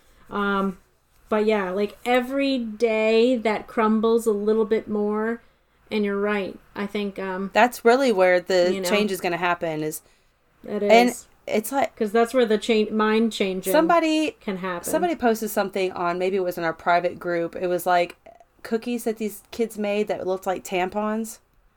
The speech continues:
Speaker 1: And it was
Speaker 2: What the
Speaker 1: yeah,
Speaker 2: hell?
Speaker 1: it was like a, they were
Speaker 2: Stop.
Speaker 1: trying to bring awareness to that some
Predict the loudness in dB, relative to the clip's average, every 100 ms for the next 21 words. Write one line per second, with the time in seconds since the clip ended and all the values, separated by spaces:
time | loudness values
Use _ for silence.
0 | _ _ 0 2 2 0 -4 -12 _ -18
1 | -12 -2 4 4 4 2 4 2 4 6
2 | 6 6 0 -10 -2 2 2 2 2 0
3 | 0 0 2 0 0 2 2 2 0 -4
4 | -6 -2 0 0 0 -2 -8 -2 -2 -2
5 | -4 -4 0 0 0 -6 -10